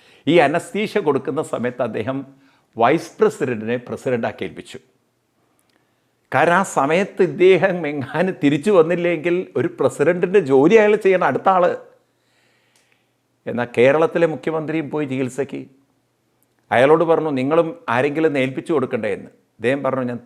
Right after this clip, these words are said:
തീർച്ചയായിട്ടും ഉറപ്പ് പറയുകയാണ്, ഞാൻ വരുന്നത്." ഡോക്ടർക്ക് പോലും ഇല്ലാത്തൊരു ഉറപ്പ് ഇദ്ദേഹത്തിനുണ്ടായിരുന്നു എന്നാണ്. അതുകൊണ്ട് ഞാനങ്ങനെ വിട്ടുകൊടുക്കൂല. അതെന്താ വിട്ടുകൊടുക്കില്ല എന്നുള്ളത് വെക്കാൻ കാരണം വെച്ചാൽ ചിലപ്പോൾ കൊടുത്താൽ തിരിച്ച് വരുമ്പോൾ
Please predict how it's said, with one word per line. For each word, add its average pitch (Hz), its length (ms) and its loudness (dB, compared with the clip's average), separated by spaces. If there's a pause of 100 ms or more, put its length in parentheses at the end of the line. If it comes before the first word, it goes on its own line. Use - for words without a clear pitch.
തീർച്ചയായിട്ടും 139 640 -2
ഉറപ്പ് 110 420 -8
പറയുകയാണ്, 110 360 -6
ഞാൻ 104 260 -10
വരുന്നത്." 95 320 -10
ഡോക്ടർക്ക് 151 500 -8
പോലും 165 420 -6
ഇല്ലാത്തൊരു 143 400 -6
ഉറപ്പ് 120 300 -8
ഇദ്ദേഹത്തിനുണ്ടായിരുന്നു 101 800 -8
എന്നാണ്. - 180 -20 (640)
അതുകൊണ്ട് 131 240 2
ഞാനങ്ങനെ 139 420 -4
വിട്ടുകൊടുക്കൂല. 104 600 -8 (640)
അതെന്താ 151 260 2
വിട്ടുകൊടുക്കില്ല 170 840 0
എന്നുള്ളത് 180 280 0
വെക്കാൻ 160 320 -2
കാരണം 151 160 -4
വെച്ചാൽ 147 220 -10
ചിലപ്പോൾ 135 200 -6
കൊടുത്താൽ 143 580 -4 (120)
തിരിച്ച് 151 300 -6 (140)
വരുമ്പോൾ 151 320 -2